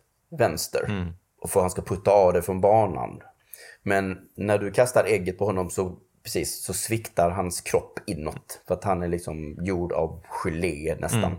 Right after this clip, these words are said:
Speaker 1: Och så ska man nå hjärtat med äggen helt enkelt. Man behöver typ sätta tre, fyra välriktade ägg i kroppen i samma linje ungefär som man till slut kan nå hjärtat.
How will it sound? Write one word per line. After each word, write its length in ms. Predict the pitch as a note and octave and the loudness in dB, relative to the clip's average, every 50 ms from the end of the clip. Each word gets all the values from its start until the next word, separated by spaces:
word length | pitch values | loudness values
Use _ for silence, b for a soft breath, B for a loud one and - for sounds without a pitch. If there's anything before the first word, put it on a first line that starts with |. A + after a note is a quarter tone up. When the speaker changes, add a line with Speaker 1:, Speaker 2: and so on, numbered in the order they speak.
| - b b b b b b b - | -10 b b b b b b b -12
Speaker 1:
Och 80 | F2 - | -8 -6
så 80 | G2 | -6
ska 140 | F#2 - G2 | -4 -2 0
man 380 | F#2 F2+ F2 F2+ E2+ F#2+ A2 A2+ | 0 0 0 -2 -2 -2 0 2
nå 340 | A2 G2 F2+ F2 D#2+ - - - _ _ _ _ _ | 2 2 2 0 -2 -4 -8 -14 _ _ _ _ _
hjärtat 840 | F#2 G2+ G#2+ G2+ G2 - - - _ E2+ E2 - - _ - - _ _ _ _ _ _ _ _ - - D2+ | -2 2 4 4 4 2 -6 -2 _ -2 -2 -2 -8 _ -20 -20 _ _ _ _ _ _ _ _ -14 -12 -8
med 320 | - G2 G2+ F#2+ F2+ F2 E2 - | -4 0 2 2 2 2 2 2
äggen 340 | E2 D#2+ D2+ D#2+ D#2+ D#2+ | 0 0 0 -2 -2 -2
helt 140 | D2 C#2 - | -2 -4 -6
enkelt. 280 | D2+ E2+ - - F2 - | -6 -6 -6 -8 -4 -4
Man 120 | G2 F#2 | -2 2
behöver 220 | F#2+ G2 F#2 F#2 F2+ | 2 2 2 2 -2
typ 320 | - - - F#2+ F2+ - | -4 -6 -6 -6 -4 -2
sätta 360 | - F#2+ F#2+ - F2+ E2+ E2+ B B B B B B B B B B _ - | -2 -2 2 2 0 0 0 B B B B B B B B B B _ 0
tre, 180 | C#3+ B2+ B2+ | 2 2 2
fyra 300 | B2 - - - A#2 A2 | 2 2 4 6 6 6
välriktade 840 | A2 A#2 A#2 A#2 A2+ A2+ A#2 A2+ A2+ - - A2+ A2+ A2+ A2+ A2+ A2 G#2+ - - _ | 6 6 4 4 4 2 0 -2 -4 -2 0 2 4 4 4 2 2 0 -6 -2 _
ägg 380 | A#2+ A2 G#2 G#2 G#2+ A2 G#2+ - - _ - | 2 2 2 0 -2 -4 -4 -6 -10 _ -6
i 160 | A2+ G#2 G#2+ | -6 -4 0
kroppen 520 | - A#2 G2 - - - G2 G2 G2 F2 - - | 2 0 0 0 2 0 0 0 0 -4 -8 -8
i 140 | - G2+ G2 | -8 -6 -4
samma 320 | G2 - G#2+ G2+ G2 F#2+ | 0 0 0 2 2 2
linje 480 | F#2+ G2 G#2+ G#2+ F2+ F2 E2+ E2+ E2+ E2+ - | 2 2 0 -2 -2 0 0 -2 -2 -2 -4
ungefär 400 | F#2 F#2 F2+ F#2 - F#2 F2+ F2+ | -4 -4 -4 -2 0 0 0 0
som 140 | - - F#2 | -2 -4 -6
man 100 | F2+ F2 | -6 -6
till 120 | - - | -6 -4
slut 220 | G2+ F2+ E2+ - - | -4 -4 -4 -4 -6
kan 180 | F2+ F2 F#2 | -6 -4 -2
nå 320 | F#2+ F#2 F2 E2+ E2+ F2 - _ _ _ _ _ _ _ _ _ _ _ | -2 -2 -2 -2 -4 -6 -10 _ _ _ _ _ _ _ _ _ _ _
hjärtat. 440 | C3 F#2 F2 - - - - - | -4 -4 -4 -2 -6 -8 -8 -8